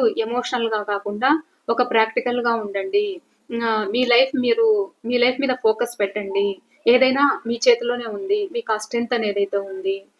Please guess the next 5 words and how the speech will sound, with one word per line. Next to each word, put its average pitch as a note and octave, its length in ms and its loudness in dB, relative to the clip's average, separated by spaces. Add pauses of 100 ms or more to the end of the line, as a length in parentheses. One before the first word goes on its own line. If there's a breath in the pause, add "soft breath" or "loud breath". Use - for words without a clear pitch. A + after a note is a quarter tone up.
(220)
మీలో B3 200 4
ఉన్న A#3+ 180 2 (120)
బాధ, A3 220 8 (260)
బాధలు, A3+ 480 0
ఎమోషన్స్, A#3 560 -8